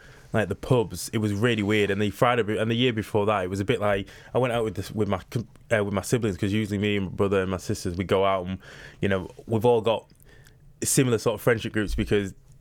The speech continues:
they'll have brothers and sisters, or we'll have friends who were friends with our, who have brothers and sisters who are friends with our other siblings and stuff. So it's usually nice to sort of go out and see people. But even all the younger lot,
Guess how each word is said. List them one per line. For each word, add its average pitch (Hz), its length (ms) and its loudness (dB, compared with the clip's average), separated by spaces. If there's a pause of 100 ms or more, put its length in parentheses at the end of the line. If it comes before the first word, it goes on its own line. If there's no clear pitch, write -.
(160)
they'll 117 240 4
have 101 320 0
brothers 107 320 0
and 95 100 -4
sisters, 98 580 0
or 123 120 2
we'll 127 120 4
have 117 120 2
friends 104 300 0
who 104 180 0
were 98 80 -4
friends 104 240 2
with 101 100 2
our, 101 140 2
who 107 120 0
have 98 140 0
brothers 107 200 0
and 95 60 -4
sisters - 260 -4
who 98 60 2
are 95 40 -2
friends 101 220 0
with 98 80 2
our 98 100 2
other 92 100 -4
siblings 98 380 -2
and 92 80 -8
stuff. 85 160 -8
So - 80 -4
it's 98 140 -4
usually 110 220 0
nice 98 200 0
to - 60 -12
sort 85 140 0
of 92 80 -6
go 101 120 2
out 107 60 2
and 78 100 -6
see 113 180 0
people. 95 240 -6
But 95 200 0 (500)
even 139 220 4
all 113 80 0
the 104 80 0
younger 127 240 2
lot, 87 220 -4